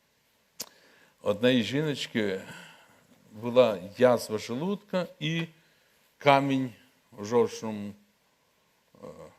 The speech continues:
тут він, да? Да. Е, в жовчному міхурі був камінь. І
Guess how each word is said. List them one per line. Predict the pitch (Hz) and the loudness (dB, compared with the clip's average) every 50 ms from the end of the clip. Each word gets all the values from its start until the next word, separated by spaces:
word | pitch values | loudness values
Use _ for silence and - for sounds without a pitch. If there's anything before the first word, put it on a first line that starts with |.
| _ - - - - - _ _ _ _ _ _ _ _ _ _ _ _ _ _ _ | _ -20 -20 -20 -20 -20 _ _ _ _ _ _ _ _ _ _ _ _ _ _ _
тут | - 127 113 - - - | -6 -6 -6 -6 -8 -12
він, | 98 90 76 - _ _ _ | -14 -14 -14 -18 _ _ _
да? | - 120 127 127 - _ _ _ _ _ _ _ _ _ _ _ _ _ _ | -6 -6 -6 -6 -10 _ _ _ _ _ _ _ _ _ _ _ _ _ _
Да. | - 92 90 85 76 - _ _ _ _ _ _ _ _ _ _ _ _ _ _ _ _ _ _ _ _ _ _ | -14 -12 -12 -12 -12 -14 _ _ _ _ _ _ _ _ _ _ _ _ _ _ _ _ _ _ _ _ _ _
Е, | - - 90 87 90 87 92 95 98 104 | -18 -16 -14 -12 -12 -12 -12 -14 -14 -16
в | 104 | -12
жовчному | 101 117 156 156 143 - - - 143 139 143 | 0 4 4 4 4 2 -2 -4 -4 -2 -2
міхурі | 147 139 - - 143 127 113 95 87 76 76 - _ _ _ _ _ _ | -2 -2 -2 -4 -4 -4 -4 -6 -8 -8 -10 -16 _ _ _ _ _ _
був | - 104 127 139 143 117 | -4 -2 -2 0 -2 -2
камінь. | - 120 90 80 78 76 73 - _ _ _ _ _ _ _ _ _ _ _ _ _ _ _ _ _ _ _ _ _ _ _ _ _ _ _ _ _ | -4 -4 -4 -4 -8 -14 -20 -20 _ _ _ _ _ _ _ _ _ _ _ _ _ _ _ _ _ _ _ _ _ _ _ _ _ _ _ _ _
І | 110 98 95 92 | -10 -10 -8 -10